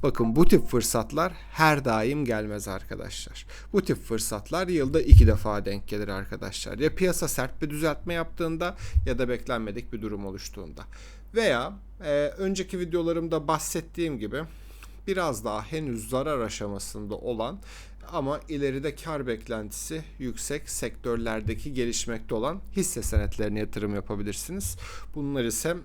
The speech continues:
elinizdeki mevcutu çok yükselteceği gibi çok da düşürebilir. Şöyle düşünün arkadaşlar. Bir mal alıyorsunuz. Örnek veriyorum şu mouse'u aldınız, değil mi? Bu mouse'u aldınız. Gittin abi.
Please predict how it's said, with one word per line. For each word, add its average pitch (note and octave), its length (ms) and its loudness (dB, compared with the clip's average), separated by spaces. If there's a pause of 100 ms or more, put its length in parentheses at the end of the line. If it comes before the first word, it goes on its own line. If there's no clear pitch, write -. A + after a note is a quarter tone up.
(120)
elinizdeki B2+ 600 0
mevcutu A2+ 480 -2
çok - 260 -8
yükselteceği B2 680 -2
gibi C3 280 -4
çok - 280 -8
da A#2 120 -4
düşürebilir. - 640 -6 (560)
Şöyle E3+ 380 10
düşünün A#2 340 2
arkadaşlar. A2 840 2 (240)
Bir D#3+ 60 12
mal E3+ 200 10
alıyorsunuz. G2+ 800 4
Örnek C3 420 2
veriyorum A2 420 0 (100)
şu - 220 -4
mouse'u G#2+ 420 -2
aldınız, - 560 -10
değil - 120 -8
mi? - 100 -12 (460)
Bu F3+ 200 4
mouse'u E3+ 380 4
aldınız. C3+ 760 4 (460)
Gittin F3+ 360 0
abi. G#2+ 360 0